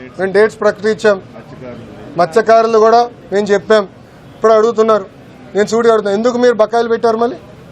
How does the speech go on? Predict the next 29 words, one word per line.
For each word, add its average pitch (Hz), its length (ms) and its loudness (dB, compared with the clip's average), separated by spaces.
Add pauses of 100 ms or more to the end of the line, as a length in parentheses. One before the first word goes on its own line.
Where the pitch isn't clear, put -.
(200)
ఫీ 220 140 2
రీయింబర్స్‌మెంట్ 233 480 0
బకాయిలు 226 300 0
మీరు 220 120 0
ఎందుకు 226 160 -2
పెట్టెళ్ళారు? 220 480 0 (580)
స్కూల్ 233 300 -2
కిట్కి 240 340 -2
వెయ్యి 226 220 0
కోట్ల 220 320 0
రూపాయలు 226 300 0
బకాయిలు 240 300 0
పెట్టెళ్ళారు, 220 400 0
ఆ 254 60 2
బకాయిలు 226 380 -2
మేము 220 120 -2
చెల్లిస్తున్నాం. 196 480 -2 (500)
ఈరోజు 185 260 0
జీతాలకి 202 540 -2 (540)
చాలా, 185 160 2
చెల్లించడానికి 214 640 -2
చాలా 190 100 2
ఇబ్బంది 220 240 -2
పడుతుంది 165 320 -4
ప్రభుత్వం, 147 420 -10 (520)
కానీ 220 180 -2
కేంద్ర 247 440 -2
ప్రభుత్వ 196 400 -6
సహకారంతో 175 800 -2